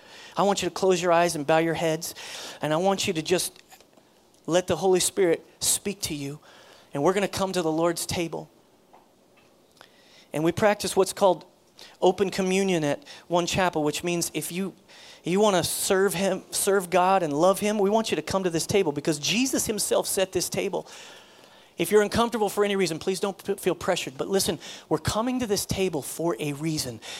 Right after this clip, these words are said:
because this is the table that represents what Jesus has done for us. Jesus himself died on a cross. He humbled himself. He became a man.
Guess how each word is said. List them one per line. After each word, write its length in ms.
because 320
this 300
is 100
the 100
table 360
that 100
represents 520
what 160
Jesus 560
has 200
done 260
for 240
us. 480
Jesus 640
himself 580
died 280
on 80
a 60
cross. 380
He 120
humbled 460
himself. 440
He 100
became 400
a 60
man. 480